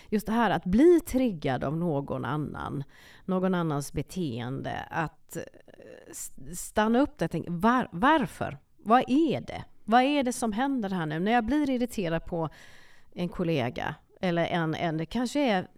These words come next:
jag, jag kan säga så här, jag, dagligdags händer det mig. Eh, det behöver inte vara att någon jag träffar, det kan vara någon jag läser om liksom på, ja, sociala medier eller tidningen och så, att man kan bli som,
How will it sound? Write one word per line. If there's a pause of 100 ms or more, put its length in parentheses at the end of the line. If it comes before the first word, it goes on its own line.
(560)
jag, (100)
jag
kan
säga
så
här,
jag, (200)
dagligdags (200)
händer
det
mig. (440)
Eh,
det
behöver
inte
vara
att
någon
jag
träffar,
det
kan
vara
någon
jag
läser
om
liksom
på, (760)
ja, (160)
sociala
medier
eller
tidningen
och
så,
att
man
kan
bli
som,